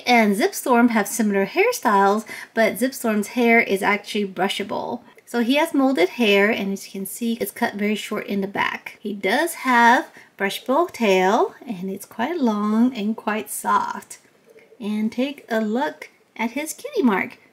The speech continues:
I think this is a beat. Next, we have Princess Petals. Oh, Princess Petals is so cute. Just take a look at her. She's a lavender pony. She has green eyes and purple eyebrows.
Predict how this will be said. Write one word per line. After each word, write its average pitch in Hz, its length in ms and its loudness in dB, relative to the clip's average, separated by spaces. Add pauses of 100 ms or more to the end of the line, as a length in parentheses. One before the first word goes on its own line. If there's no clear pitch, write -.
(220)
I 254 80 -4
think 359 300 0
this 233 220 2
is 269 240 -8
a 311 60 -6
beat. - 440 -4 (640)
Next, 208 460 -6
we 202 200 -4
have 240 300 0
Princess 269 480 0
Petals. 392 840 6
Oh, 294 640 -2
Princess 359 240 2
Petals 339 360 0
is 339 140 -4
so 277 260 0
cute. 247 440 -2
Just 403 340 -2
take 269 260 -8
a 233 60 -2
look 220 220 -2
at - 100 -2
her. 220 160 -2 (240)
She's 269 240 -4
a 285 60 -4
lavender 240 400 4
pony. 240 480 2
She - 140 -6
has - 140 -4
green 294 380 2
eyes 240 420 2
and 240 380 2
purple 269 380 -4
eyebrows. 208 640 -2